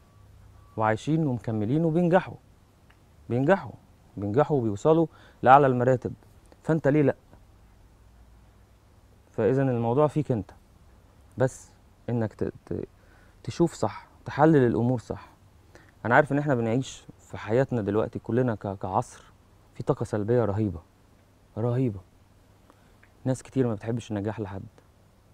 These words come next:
آه، ناس كتير بيزعلوا لما حد ينجح. قصادهم ناس بتفرح طبعًا، بس، بس فكرة إن في طاقة عاملة كده، يعني أنا أعتقد بسبب الاستخدام الخاطئ للسوشيال ميديا،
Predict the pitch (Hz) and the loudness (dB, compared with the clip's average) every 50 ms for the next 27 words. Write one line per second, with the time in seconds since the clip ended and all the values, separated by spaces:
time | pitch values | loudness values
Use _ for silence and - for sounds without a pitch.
0 | _ _ - _ _ _ _ _ _ _ - _ _ _ _ _ - - 107 104 | _ _ -20 _ _ _ _ _ _ _ -20 _ _ _ _ _ -10 -8 -6 -4
1 | 101 107 120 127 - - - - 131 131 127 120 120 107 120 117 131 139 131 107 | -4 -4 -4 -6 -8 -10 -10 -6 -6 -4 -4 -4 -6 -2 0 2 2 2 2 0
2 | 98 98 98 95 101 107 104 104 107 107 104 95 90 95 101 - - _ _ _ | -2 -6 -10 -8 -8 -8 -8 -6 -6 -4 -4 -6 -8 -10 -16 -20 -20 _ _ _
3 | _ _ - _ _ _ _ _ _ - _ _ _ _ _ - - 113 - 160 | _ _ -20 _ _ _ _ _ _ -20 _ _ _ _ _ -10 -10 -4 0 0
4 | 170 165 160 160 143 139 151 156 - - - - - 120 - 160 160 - - 120 | 0 2 2 0 2 0 0 -2 -4 -8 -20 -14 -12 -4 -2 -2 -2 -2 -4 -8
5 | - - - 131 131 110 92 - - _ - _ - 104 - - 113 _ _ _ | -8 -4 -4 -2 -2 -2 -4 -10 -14 _ -20 _ -20 -20 -16 -16 -16 _ _ _
6 | - - 113 110 - - - - - _ _ - - _ - _ _ _ _ - | -14 -10 -10 -10 -10 -14 -20 -20 -20 _ _ -20 -20 _ -20 _ _ _ _ -12
7 | 170 - 156 143 120 117 113 113 110 101 - 151 165 160 135 - 160 165 147 - | -10 -8 -8 -8 -6 -6 -6 -6 -6 -8 -8 -6 -6 -6 -2 0 0 0 0 0
8 | 113 113 123 135 127 110 104 - 131 123 123 120 _ _ _ _ - _ _ _ | -4 -2 -2 -2 -4 -4 -4 -6 -6 -6 -6 -12 _ _ _ _ -20 _ _ _
9 | - - - - _ - - _ _ _ - _ _ _ - 120 110 107 107 107 | -20 -20 -20 -20 _ -20 -20 _ _ _ -20 _ _ _ -8 -6 -6 -4 -4 -4
10 | 120 135 127 120 - 160 151 156 139 110 - 107 - 143 139 135 120 110 104 - | -2 -2 -4 -4 -4 -6 -4 -2 -2 -4 -4 -8 -4 -4 -2 -2 -2 -2 -4 -6
11 | - 123 - - 117 123 147 160 170 151 120 104 - - 123 117 - - - - | -8 -10 -10 -8 -2 0 2 2 2 0 -4 -6 -8 -8 -8 -8 -8 -10 -14 -14
12 | _ _ _ _ _ _ _ - 98 - - 139 143 - 135 123 120 143 143 147 | _ _ _ _ _ _ _ -18 -18 -10 -8 -8 -6 -4 -4 -4 -4 -4 -4 -4
13 | 165 | -6